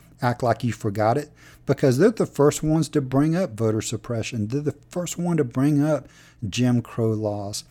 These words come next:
to talk about civil rights. They got a horrible history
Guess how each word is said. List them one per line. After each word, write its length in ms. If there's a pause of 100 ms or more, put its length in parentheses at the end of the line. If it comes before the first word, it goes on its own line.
(260)
to 120
talk 280
about 240
civil 400
rights. 300
They 140
got 320
a 100
horrible 540
history 420